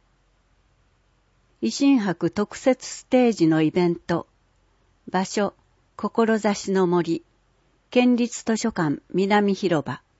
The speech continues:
八月五日日曜、長崎県の日。広報ピーアールキャラクターによるクイズ大会や名産品の販売など。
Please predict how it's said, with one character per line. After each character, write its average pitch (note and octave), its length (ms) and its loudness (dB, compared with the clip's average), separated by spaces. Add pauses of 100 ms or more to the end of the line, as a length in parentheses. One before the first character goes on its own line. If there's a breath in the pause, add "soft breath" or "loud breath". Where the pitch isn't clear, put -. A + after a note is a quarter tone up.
(960)
八 A3 280 -6
月 C4 300 0
五 - 240 -4
日 F3 340 -4
日 F3+ 400 -6
曜、 E3+ 300 0 (500)
長 F#3 260 0
崎 - 320 -6
県 D#3 280 0
の D3 80 -2
日。 - 260 -10 (880)
広 B3+ 240 6
報 A#3+ 200 2
ピ A#3 320 -2
ー A3+ 120 2
ア A3+ 40 2
ー A3+ 40 -2
ル G#3+ 120 -4
キ A3 100 -4
ャ G#3 40 -2
ラ G#3+ 140 -2
ク - 140 -16
タ E3+ 120 -4
ー D#3 40 -2
に D3+ 180 0
よ D3+ 120 -4
る D3 240 -6
ク A3+ 160 -4
イ G#3+ 40 -2
ズ A3 140 -4
大 A3 260 -2
会 D3 320 -6
や D3 200 -6 (420)
名 A3+ 220 -2
産 A3 320 -2
品 G3+ 280 -4
の G3 140 0
販 F#3 260 -2
売 F3+ 240 0
な E3+ 180 -2
ど。 - 180 -14